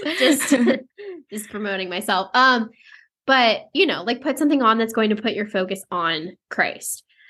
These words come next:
Speaker 1: Um, or, you know, if you are in a quiet moment and you think, "Hey, this is a time to pray," say a prayer. It doesn't have to be something that's, like, the super long, drawn out thing. But if you're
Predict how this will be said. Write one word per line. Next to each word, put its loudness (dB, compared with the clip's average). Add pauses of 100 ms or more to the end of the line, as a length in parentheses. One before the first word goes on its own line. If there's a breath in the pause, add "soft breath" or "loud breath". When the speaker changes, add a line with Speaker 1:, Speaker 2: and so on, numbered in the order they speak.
(120 soft breath)
Speaker 1:
Um, 2
or, 4
you 2
know, 4
if 2
you 0
are 4
in 4
a 2
quiet 0
moment -2
and 0
you -2
think, -4
"Hey, 0
this -4
is -8
a -6
time -6
to -12
pray," -4 (320)
say 4
a 2
prayer. 0
It -4
doesn't 0
have 2
to -2
be 0
something -6
that's, -8
like, 0
the -6
super -2
long, 4
drawn 4
out 0
thing. 2
But 2
if -2
you're 2